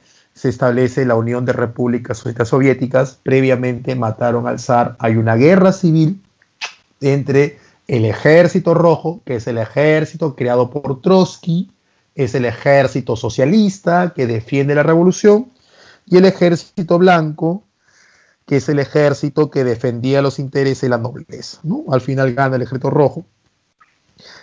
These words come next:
Lenin muere en mil novecientos veinticuatro, producto de un problema al cerebro.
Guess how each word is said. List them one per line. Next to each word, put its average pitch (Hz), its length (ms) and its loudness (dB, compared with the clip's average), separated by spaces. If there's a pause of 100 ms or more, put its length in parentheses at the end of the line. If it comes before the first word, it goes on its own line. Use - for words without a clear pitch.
(120)
Lenin 135 440 0
muere 160 360 2
en 123 120 -4
mil 131 160 -4
novecientos 131 640 -2
veinticuatro, 135 800 -2 (240)
producto 127 360 -4
de 127 80 -4
un - 20 -10
problema 123 320 -4
al 117 80 -6
cerebro. 156 520 0